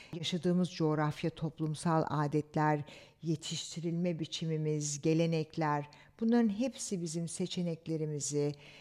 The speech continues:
düşünce tarzımızı etkiliyor. Doğru ya da Yanlış Kültür Yoktur adlı,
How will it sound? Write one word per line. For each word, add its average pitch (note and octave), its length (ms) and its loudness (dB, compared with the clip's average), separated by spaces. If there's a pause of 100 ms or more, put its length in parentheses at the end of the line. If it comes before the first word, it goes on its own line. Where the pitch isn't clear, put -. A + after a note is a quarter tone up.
(180)
düşünce F3+ 480 2
tarzımızı D#3+ 920 0 (180)
etkiliyor. D#3 760 0
Doğru E3 260 2
ya F3 180 2
da F3 40 2
Yanlış E3 400 -2
Kültür F3 440 -6
Yoktur E3+ 500 -2
adlı, F#3 440 0